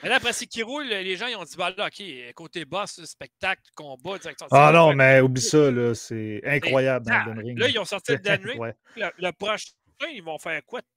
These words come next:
Speaker 1: plus, pour vrai, là ?
Speaker 2: Moi,
Speaker 1: À part
Speaker 2: j'aime
Speaker 1: des hologrammes dans le salon, je vois pas, là. Sincèrement, là, euh,
Speaker 2: Je sais qu'ils sont très
Speaker 1: qu'est-ce qu'ils
Speaker 2: bons
Speaker 1: vont
Speaker 2: dans
Speaker 1: faire
Speaker 2: le
Speaker 1: de plus ?
Speaker 2: médiéval fantastique dark, là, sont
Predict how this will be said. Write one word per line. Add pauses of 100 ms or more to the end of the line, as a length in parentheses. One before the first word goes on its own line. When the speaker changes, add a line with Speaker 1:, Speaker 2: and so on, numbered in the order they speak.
(120)
Speaker 1:
plus,
pour
vrai,
là ?
Speaker 2:
Moi, (400)
Speaker 1:
À
part
Speaker 2:
j'aime
Speaker 1:
des
hologrammes
dans
le
salon, (100)
je
vois
pas,
là.
Sincèrement,
là,
euh, (240)
Speaker 2:
Je
sais
qu'ils
sont (100)
très
Speaker 1:
qu'est-ce
qu'ils
Speaker 2:
bons
Speaker 1:
vont
Speaker 2:
dans
Speaker 1:
faire
Speaker 2:
le
Speaker 1:
de
plus ?
Speaker 2:
médiéval
fantastique
dark,
là,
sont